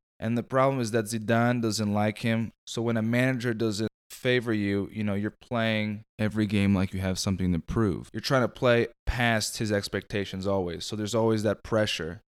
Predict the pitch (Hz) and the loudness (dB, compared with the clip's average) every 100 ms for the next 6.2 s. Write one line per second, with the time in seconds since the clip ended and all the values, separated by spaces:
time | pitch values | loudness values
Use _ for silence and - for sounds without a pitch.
0 | - 104 104 104 101 101 98 - 90 107 | -6 -4 -4 -4 -4 -4 -6 -8 -4 -2
1 | 98 92 92 101 101 123 127 123 - 123 | 0 -2 -6 -8 -4 -4 -2 -4 0 2
2 | 117 117 113 113 107 110 107 110 110 _ | 6 6 6 2 2 2 2 0 -4 _
3 | _ _ - 104 98 - - 117 110 107 | _ _ -6 -4 -4 -6 -6 -4 -2 0
4 | 104 104 - - 123 113 113 107 110 104 | -2 -2 -6 -8 -6 -2 0 0 2 2
5 | 107 101 98 101 95 - 95 95 90 78 | 0 0 -2 -2 -2 -2 -4 -2 -2 -4
6 | - | -10